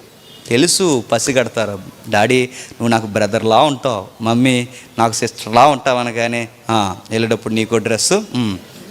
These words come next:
నాకు టైట్ ఫిట్ స్కిన్, స్కిన్ అదేంటంటారు, స్కిన్ టైట్ సీవ్లెస్ వేసుకుందాం" అనగానే,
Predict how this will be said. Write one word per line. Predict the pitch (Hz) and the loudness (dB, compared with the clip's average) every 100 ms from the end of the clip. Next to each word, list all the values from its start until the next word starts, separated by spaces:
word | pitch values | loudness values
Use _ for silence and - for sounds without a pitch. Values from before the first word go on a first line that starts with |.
| - | -2
నాకు | 104 98 90 - | -2 0 -2 2
టైట్ | 113 104 | 2 0
ఫిట్ | - 101 | -6 -6
స్కిన్, | - - 123 120 113 | -4 0 2 2 0
స్కిన్ | - - 110 | -4 -4 -2
అదేంటంటారు, | 113 110 117 113 117 - - - - - - - - - - - - | 0 0 0 -2 -4 -6 -18 -18 -18 -16 -16 -18 -18 -18 -16 -16 -6
స్కిన్ | - - 131 | -2 4 4
టైట్ | 123 127 120 | 6 2 2
సీవ్లెస్ | 147 - 123 123 120 113 | -4 -4 0 2 2 0
వేసుకుందాం" | 113 110 - 120 202 - - - 117 | -2 -4 -4 -2 -2 -4 -20 -10 -4
అనగానే, | 117 110 110 107 | 0 0 0 -2